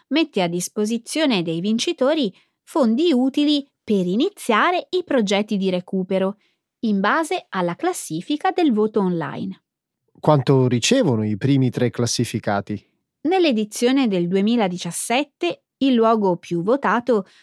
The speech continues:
Speaker 1: ha ricevuto cinquantamila euro, quarantamila il secondo e trentamila il terzo.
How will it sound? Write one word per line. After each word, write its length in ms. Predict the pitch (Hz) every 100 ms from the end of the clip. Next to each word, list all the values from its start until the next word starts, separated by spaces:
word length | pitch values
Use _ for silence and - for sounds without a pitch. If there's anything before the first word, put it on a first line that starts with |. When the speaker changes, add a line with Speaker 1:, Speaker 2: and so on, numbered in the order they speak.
| _
Speaker 1:
ha 140 | - 170
ricevuto 720 | 202 214 349 392 339 254 -
cinquantamila 1000 | - 302 302 - 202 175 233 214 175 139
euro, 400 | 143 160 175 180 _ _ _ -
quarantamila 760 | 214 196 180 175 175 165 160
il 100 | 160
secondo 760 | - 277 - 240 247 285 359 -
e 180 | 196 175
trentamila 640 | 240 330 403 381 254 262
il 140 | 202 175
terzo. 600 | 147 165 180 - 185